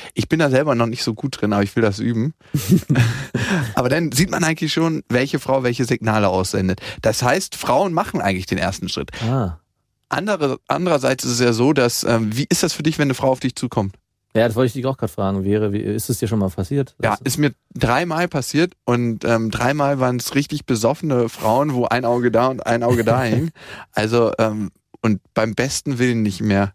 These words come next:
Speaker 1: Also, da hätte ich mir erstmal meinen Pegel auch an deren anpassen müssen.
Speaker 2: Also mir ist es auch schon
Speaker 1: Nee.
Speaker 2: mal passiert und da, die war, war auch nicht, äh, sah auch nicht schlecht aus. Es war auch,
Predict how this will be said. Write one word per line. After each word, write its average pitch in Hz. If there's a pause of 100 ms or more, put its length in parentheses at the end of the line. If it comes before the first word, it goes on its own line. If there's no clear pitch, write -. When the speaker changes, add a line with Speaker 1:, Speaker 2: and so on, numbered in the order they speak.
Speaker 1:
Also, 104
da 107 (240)
hätte 131
ich 123
mir 123
erstmal 127
meinen 120
Pegel 135 (120)
auch 113
an 120
deren 123
anpassen 110
müssen. 113 (1300)
Speaker 2:
Also 120
mir 147
ist 175
es 143
auch 113
schon 95
Speaker 1:
Nee. 95
Speaker 2:
mal 104
passiert 104
und 104
da, 101
die 101
war, 110
war 101
auch 123
nicht, 120
äh, 101 (160)
sah 113
auch 120
nicht 110
schlecht 190
aus. 92
Es 92
war 107
auch, 101